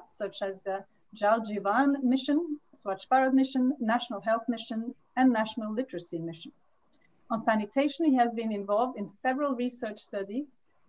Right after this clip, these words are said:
uh, and ad-, advocacy initiatives that cover issues such as access, coverage, financing, technologies, leadership, and best practices.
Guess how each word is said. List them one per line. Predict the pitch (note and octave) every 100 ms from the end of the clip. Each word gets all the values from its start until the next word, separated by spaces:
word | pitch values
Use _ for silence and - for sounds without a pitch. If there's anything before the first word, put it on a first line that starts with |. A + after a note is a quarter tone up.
| _ _ A#3
uh, | A3 A3 A3
and | A#3 G#3+
ad-, | G3+ -
advocacy | G#3+ A3 C4 A3+ G#3
initiatives | F#3+ F#3+ - F#3+ C4 F4 -
that | G#3+
cover | - A3+ G#3
issues | A3+ G#3+ - E4+ -
such | G3+ -
as | E3 - -
access, | F#3+ - E4+ G4 _ _ _
coverage, | F#3 F3 A#3+ F4 - - - _ _ _
financing, | E3+ F#3 G3+ - F4 -
technologies, | A3+ - G3 G#3 B3+ D4+ F4 -
leadership, | G#3+ G3+ G3 G#3 C4+ C4+ _
and | G3 B3+ C4+
best | C#4 -
practices. | E4 C#4+ E3 - _